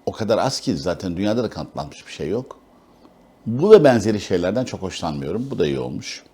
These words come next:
En rahatsız edici olan konuyu söylüyorum. Öncesi sonrası fotoğraflar. Öyle fotoğraflar yayınlanıyor ki gerçekten Photoshop'lı. Bunları ben görüyorum.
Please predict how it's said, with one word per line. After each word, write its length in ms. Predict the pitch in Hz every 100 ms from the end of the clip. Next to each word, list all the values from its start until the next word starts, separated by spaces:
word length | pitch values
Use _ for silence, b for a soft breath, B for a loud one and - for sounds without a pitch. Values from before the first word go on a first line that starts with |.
| _ _ _ _
En 160 | 156 170
rahatsız 380 | 123 110 117 117
edici 260 | 104 104
olan 400 | 92 95 101 - - _ _ _ _ _ -
konuyu 300 | 113 104 90
söylüyorum. 480 | 95 78 80 98 -
Öncesi 360 | 131 98 104
sonrası 340 | - 95 80 -
fotoğraflar. 580 | 73 76 64 - 64 - - _ _ _ b b b b b _ _ _ _ -
Öyle 160 | 117
fotoğraflar 540 | 139 143 143 135 135 123
yayınlanıyor 540 | 120 117 120 143 131
ki 160 | - -
gerçekten 480 | 95 92 107 - 82
Photoshop'lı. 640 | 82 82 - 73 - - - - - _ _
Bunları 300 | 92 95 90
ben 200 | 90 82
görüyorum. 440 | 80 82 80 71